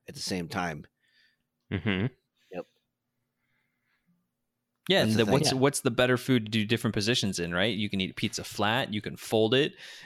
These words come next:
Speaker 3: you can fold it like a taco, you can fold it like a hamburger.
Speaker 1: Yeah.
Speaker 3: So many different positions to eat pizza.
Speaker 2: Yep.
Speaker 1: And if you're, if you're feeling really squirrely, you can get vegan pizza and puke yourself to death.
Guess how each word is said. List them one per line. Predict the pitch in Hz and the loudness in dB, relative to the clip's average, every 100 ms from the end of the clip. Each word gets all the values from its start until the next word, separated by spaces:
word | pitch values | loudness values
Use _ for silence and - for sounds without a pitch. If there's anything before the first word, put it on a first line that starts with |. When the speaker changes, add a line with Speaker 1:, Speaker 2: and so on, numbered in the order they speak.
| - | -4
Speaker 3:
you | 104 | -4
can | 98 87 | -2 -2
fold | 110 98 | 0 0
it | |
like | 85 95 | 0 -2
a | |
taco, | 95 - 95 117 113 | -2 -2 -2 2 2
you | 117 | 2
can | 85 | -2
fold | - 107 | -2 -2
it | - | -2
like | 90 90 | -8 -10
a | |
hamburger. | - 107 107 117 120 123 120 - - - _ _ _ _ _ _ _ _ _ _ _ _ _ _ _ _ - | -6 -4 0 0 0 0 -2 -8 -20 -20 _ _ _ _ _ _ _ _ _ _ _ _ _ _ _ _ 0
Speaker 1:
Yeah. | 143 113 95 _ _ _ _ _ _ _ _ | 2 2 -4 _ _ _ _ _ _ _ _
Speaker 3:
So | - - 156 | -2 2 4
many | 160 147 | 6 6
different | 123 117 101 | 4 2 -2
positions | 110 98 - 95 - | -2 -2 0 -2 -4
to | 85 | -6
eat | - | -6
pizza. | - - - - - _ - - | -8 -8 -8 -10 -12 _ -20 -10
Speaker 2:
Yep. | 98 110 | -2 0
Speaker 1:
And | 110 | 0
if | 101 | 0
you're, | 110 107 | 0 -2
if | 120 - | -2 -4
you're | 104 | -4
feeling | - 127 120 | 0 2 4
really | 104 143 | 4 4
squirrely, | 160 - 101 98 98 | 2 0 0 2 4
you | 104 | 2
can | 110 | 2
get | 104 | -2
vegan | 95 95 127 135 | -2 -2 0 -2
pizza | 90 92 85 82 | -2 -4 -4 -8
and | 80 - _ | -10 -14 _
puke | - 139 147 | -2 -2 -2
yourself | 101 - 80 | -4 -4 -4
to | - | -8
death. | 76 78 - - | -10 -10 -10 -18